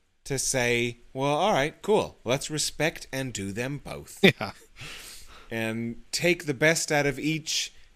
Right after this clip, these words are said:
Speaker 1: and dismiss the worst out of each and transcend everything into some new version of dawdling, which is above both philosophy and science.
Speaker 2: Nice. <laughs> Fucking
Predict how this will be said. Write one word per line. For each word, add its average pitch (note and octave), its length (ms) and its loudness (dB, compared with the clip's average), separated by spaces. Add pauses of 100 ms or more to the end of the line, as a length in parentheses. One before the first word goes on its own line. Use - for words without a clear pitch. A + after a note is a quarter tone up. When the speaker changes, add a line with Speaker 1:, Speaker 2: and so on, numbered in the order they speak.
(100)
Speaker 1:
and A2+ 340 -2
dismiss C3+ 680 0 (160)
the B2+ 340 2
worst C3+ 540 0
out B2+ 140 -2
of A#2+ 120 -4
each B2 440 -6 (300)
and G#2+ 520 -4 (420)
transcend D3+ 960 -2
everything A2 760 -2 (300)
into A#2 300 -4
some D3 600 0 (220)
new C3 420 -2
version A#2 680 -2 (400)
of G#2+ 200 -2
dawdling, F#2 680 0 (240)
which G#2 200 -2
is G#2+ 140 0
above A2 420 -4
both G2+ 480 -6 (200)
philosophy F2+ 600 -10
and D#2 140 -16
science. - 640 -18
Speaker 2:
Nice. E2 580 -6 (520)
<laughs> - 920 -16
Fucking - 760 6